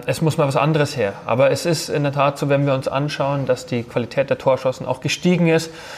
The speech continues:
äh, und am Ende die Spieler einfach mal, ähm, den reinmachen müssen. Und trotzdem haben wir im Bereich Restverteidigung immer noch Potenzial, es besser zu gestalten. Was aber meine Aufgabe auch ist, nach wie vor Ruhe zu bewahren. Es ist so, wir haben noch, äh, viele Möglichkeiten, aber ich, ich merke die Nervosität um den Club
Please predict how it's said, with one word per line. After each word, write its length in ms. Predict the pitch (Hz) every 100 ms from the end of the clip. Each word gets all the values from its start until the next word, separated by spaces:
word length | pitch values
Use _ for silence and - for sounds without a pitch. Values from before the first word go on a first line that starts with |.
| - -
äh, 80 | 123
und 140 | 127
am 120 | 123
Ende 240 | 120 131 135
die 100 | 123
Spieler 400 | - - 135 110
einfach 280 | 131 135 135
mal, 280 | 127 127 - - - -
ähm, 220 | 107 -
den 140 | 131 123
reinmachen 440 | 135 175 175 175
müssen. 300 | 190 208 214 -
Und 180 | - 131
trotzdem 460 | 135 139 - 151 131
haben 300 | 135 139 131
wir 360 | 135 135 127 -
im 140 | 123
Bereich 380 | 123 123 123 135
Restverteidigung 760 | 139 - 135 120 123 131 127 131
immer 200 | 139 131
noch 160 | 123 120 - -
Potenzial, 680 | 143 151 135 - 131 139 143
es 140 | -
besser 300 | - 139 143
zu 100 | -
gestalten. 540 | 131 - 127 131 139 135 - - - - - -
Was 160 | 127
aber 120 | 135
meine 240 | 127 135 151
Aufgabe 340 | 151 151 147
auch 100 | 139
ist, 300 | 160 139 - - - - -
nach 220 | 160 151
wie 60 | 160
vor 160 | 165 143
Ruhe 200 | 165 175
zu 140 | 147
bewahren. 440 | 139 131 165 143 120
Es 120 | 117
ist 200 | - -
so, 180 | 120 117
wir 120 | 123
haben 220 | 143 143
noch, 220 | 131 131
äh, 200 | - 131
viele 220 | - 139
Möglichkeiten, 800 | 131 135 139 135 - 123 135 135
aber 160 | 117 117
ich, 180 | 123 -
ich 160 | -
merke 360 | 120 131 147 139
die 80 | 131
Nervosität 640 | 127 123 123 - 135 -
um 160 | 143 147
den 160 | 135
Club 320 | - 147 147